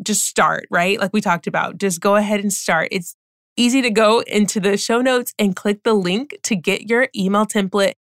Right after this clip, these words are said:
and begin the process of securing your money team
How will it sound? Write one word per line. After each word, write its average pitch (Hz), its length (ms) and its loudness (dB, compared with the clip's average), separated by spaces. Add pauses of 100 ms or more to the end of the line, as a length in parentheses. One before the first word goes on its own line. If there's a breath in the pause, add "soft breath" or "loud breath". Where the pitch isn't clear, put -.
(120)
and 196 100 0
begin 202 260 0
the 240 100 0
process 214 420 -4
of 208 140 -8
securing 190 480 -2
your 190 100 -2
money 175 300 -2
team 160 460 -8